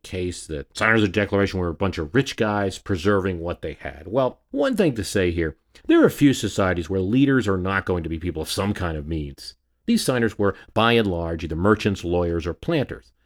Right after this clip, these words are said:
Few of them were not very wealthy lawyers, though they had wealthy clients. Samuel Adams was probably your better representative of the lower middle class, but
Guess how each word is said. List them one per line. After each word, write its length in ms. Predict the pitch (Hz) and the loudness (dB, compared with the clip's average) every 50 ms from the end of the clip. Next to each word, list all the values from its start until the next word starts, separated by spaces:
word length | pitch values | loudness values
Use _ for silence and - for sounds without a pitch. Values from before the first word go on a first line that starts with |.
| _ _ _ _ _ _ _ _ | _ _ _ _ _ _ _ _
Few 300 | _ - - 220 254 233 | _ -4 0 4 4 4
of 140 | 143 90 78 | 4 4 0
them 320 | 82 78 73 73 80 82 - _ _ _ _ _ _ _ _ _ | -4 -6 -6 -6 -8 -10 -12 _ _ _ _ _ _ _ _ _
were 60 | - | -4
not 140 | 85 107 127 | -2 -2 0
very 200 | - 127 120 110 | 2 4 4 4
wealthy 400 | 95 98 104 104 98 95 - 87 | 4 4 2 2 2 0 -2 -4
lawyers, 600 | 80 87 110 135 147 127 92 76 71 73 - - - | -2 -2 0 2 2 2 2 0 -2 -6 -10 -10 -8
though 140 | - 85 82 | -6 -4 -4
they 80 | 82 80 | -4 -4
had 260 | - - 110 107 98 | -2 0 0 2 2
wealthy 300 | 92 95 92 - - 80 | 2 0 0 -2 -4 -6
clients. 640 | - - - 147 131 101 76 - - - - - - _ _ _ _ _ _ _ _ _ _ _ _ _ _ _ _ _ _ | -8 -6 -4 -4 -4 -4 -6 -8 -10 -14 -16 -16 -18 _ _ _ _ _ _ _ _ _ _ _ _ _ _ _ _ _ _
Samuel 360 | - - 180 208 208 175 151 160 | 0 2 4 4 6 6 6 6
Adams 260 | 175 160 135 110 98 | 4 4 2 2 2
was 140 | 110 107 - | 0 0 0
probably 320 | - - 120 117 107 110 | 0 0 0 0 2 2
your 80 | 107 107 | 2 0
better 380 | 85 80 - 113 117 131 123 | 0 0 0 2 2 2 4
representative 640 | 110 113 110 110 - 107 95 107 107 101 98 98 85 | 2 2 0 0 0 0 2 2 2 2 0 0 -2
of 100 | 87 82 | -2 -4
the 60 | - | -2
lower 640 | 90 90 90 90 98 101 101 98 98 98 98 95 - - _ _ _ - | -2 -2 0 2 4 4 6 6 6 4 4 2 0 -4 _ _ _ -2
middle 200 | 95 92 92 87 | 0 0 0 0
class, 520 | - - - 101 98 92 90 90 - - | -2 -2 -2 0 2 2 2 0 0 -4
but 260 | - - 98 87 - | -6 -4 -4 -4 -4